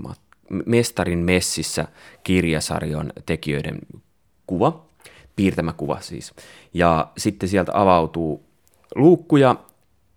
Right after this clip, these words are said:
mm, ja sitten luukussa on aina tää videoklippi, joka vie jonnekin, joko meidän työhön täällä Suomessa tai ulkomaille tai, tai sitten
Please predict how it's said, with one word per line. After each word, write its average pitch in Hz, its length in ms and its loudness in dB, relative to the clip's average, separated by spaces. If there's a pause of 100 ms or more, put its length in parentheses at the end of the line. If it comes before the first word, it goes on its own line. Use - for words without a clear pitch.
(120)
mm, 90 420 -4 (260)
ja 92 320 2 (120)
sitten 113 340 -2
luukussa 127 480 4
on 90 100 4
aina 92 380 6 (500)
tää 87 200 2
videoklippi, 92 800 2 (280)
joka 82 260 -2
vie 85 340 2 (340)
jonnekin, 76 580 -6 (1120)
joko 95 520 0 (300)
meidän 90 520 2
työhön 104 360 6
täällä 80 420 2
Suomessa 117 600 0
tai 78 420 -2 (340)
ulkomaille 71 760 -6
tai, 71 520 -8 (380)
tai 69 200 -8
sitten - 320 -16